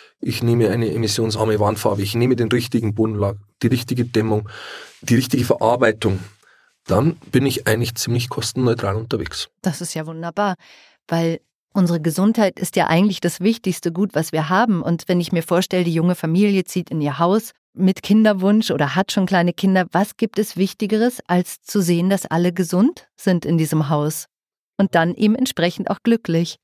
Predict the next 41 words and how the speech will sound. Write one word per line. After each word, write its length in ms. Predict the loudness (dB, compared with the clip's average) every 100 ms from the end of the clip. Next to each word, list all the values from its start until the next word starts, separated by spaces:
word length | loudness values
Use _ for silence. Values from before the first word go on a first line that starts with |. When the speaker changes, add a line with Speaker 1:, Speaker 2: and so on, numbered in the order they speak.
| _ _ -8
Speaker 1:
So 160 | -2
ist 140 | 2 2
es, 140 | 0
so 80 | -2
ist 160 | -2 -2
es. 80 |
Und 240 | -2 0 2
das 140 | 2
über 140 | 2 2
längere 320 | 2 2 2
Zeit 260 | 0 0 2
oder 240 | 0 -4 _
über 160 | -4 -2
Generationen. 1000 | 0 0 -2 -4 -4 -2 0 0 -2 _ -20 -20 -20 _ _
Und 500 | -2 2 2 0 -6 -14 _ _
das 120 | -4 -2
ist 120 | 0
eigentlich 200 | -2 -4
das 180 | -6 -4
Ziel, 220 | -2 0
dass 180 | 0 -2
man 120 | -2
eigentlich 260 | -2 -4 -6
einen 200 | -6 -4
Mehrwert 380 | -2 0 -2
schafft 300 | -2 -2 -4
für 160 | -4 -2
den 160 | 0 0
Kunden 500 | 0 -2 -2 0 0 -2 _ -20 -20 -20 _
und 200 | -8 -6
dass 140 | -6
er 80 | -6
auch 120 | -8
gesund 280 | -6 -2 2
lebt 300 | 2 0 -6 -20 _ -10
in 60 |
seinen 240 | -6 -4 -4
eigenen 260 | -6 -8 -2
vier 120 | -2
Wänden. 260 | -2 -6 -20 _ _ _ _
Meine 600 | -4 -2 0 2 2 0